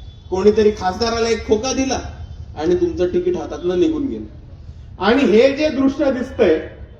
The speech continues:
त्याच्या हंड्रेड पर्सेंट अपोझिट, हंड्रेड पर्सेंट उलट दृश्य तुम्हाला कुठे दिसेल तर ते वंचित बहुजन आघाडीमध्ये. कारण हा कार-, कार्यकर्त्यांचा पक्ष, तळागाळातल्या कार्यकर्त्यांचा पक्ष आहे.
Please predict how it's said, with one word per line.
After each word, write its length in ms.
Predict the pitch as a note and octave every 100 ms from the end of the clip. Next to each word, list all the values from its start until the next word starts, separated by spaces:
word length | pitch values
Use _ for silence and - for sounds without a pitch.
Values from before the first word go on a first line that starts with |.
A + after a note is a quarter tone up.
| - -
त्याच्या 280 | A3 G#3+ C#4
हंड्रेड 560 | - - G3+ A3+ C4 D4+
पर्सेंट 600 | C4 A#3+ A3+ C#4 C4+ C4+
अपोझिट, 480 | A3 A3 B3 A3+ G3+ - - - - - - -
हंड्रेड 360 | B3+ C#4 D#4 D#4
पर्सेंट 400 | C#4 C4+ - F4+ - -
उलट 260 | C4+ D#4 D#4
दृश्य 480 | E4 C#4 C4+ - A#3
तुम्हाला 360 | A3+ A3+ A#3
कुठे 340 | A#3 G#3+ G#3 A3+
दिसेल 440 | G#3+ G#3+ C4+ E4+
तर 100 | B3
ते 160 | A3+ B3
वंचित 460 | G#3+ F#3+ G3 G#3 F#3
बहुजन 340 | F#3 F3 E3+ D#3+
आघाडीमध्ये. 640 | D3 C3+ C3 A#2 G#2+ G2 - - - - -
कारण 220 | G#3 C4+
हा 260 | A3+ B3 D4
कार-, 680 | - - A3+ A#3+ B3 - -
कार्यकर्त्यांचा 800 | A3+ B3 B3+ B3 A3 A3+ G#3+ G#3+
पक्ष, 340 | - D#3 - - - - - - - -
तळागाळातल्या 800 | B3+ C4+ D#4 C#4 C#4+ D4 D4 D4
कार्यकर्त्यांचा 880 | C#4+ C4+ C4+ C#4 E4+ B3+ C4 B3 B3+
पक्ष 360 | G#3+ G3+ -
आहे. 100 | -